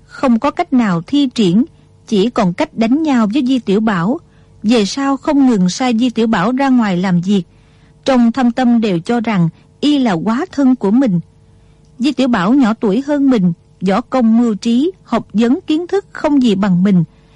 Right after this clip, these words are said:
Y làm việc thành công thì tự nhiên mình càng thành công dễ hơn. Nghĩ tới việc hoàng đế chính đức nhà Minh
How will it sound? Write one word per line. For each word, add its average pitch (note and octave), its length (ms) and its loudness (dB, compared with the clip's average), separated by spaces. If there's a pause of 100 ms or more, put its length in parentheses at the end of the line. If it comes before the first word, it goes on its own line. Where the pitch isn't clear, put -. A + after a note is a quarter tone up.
(280)
Y C4+ 180 2
làm A3 200 0
việc F#3 280 -4
thành F#3+ 200 0
công B3 320 0 (100)
thì B3 100 0
tự G3+ 180 0
nhiên C4+ 340 2
mình G#3 200 2
càng F3+ 260 -4
thành G3 220 0
công C4 340 0
dễ G#3 220 0
hơn. D4 300 0 (760)
Nghĩ A3 200 2
tới D#4 160 -2
việc A#3+ 220 -2 (120)
hoàng G3 260 0
đế G#3+ 220 0
chính D4+ 280 0
đức F#4+ 200 -2
nhà A3 180 2
Minh A#3 280 2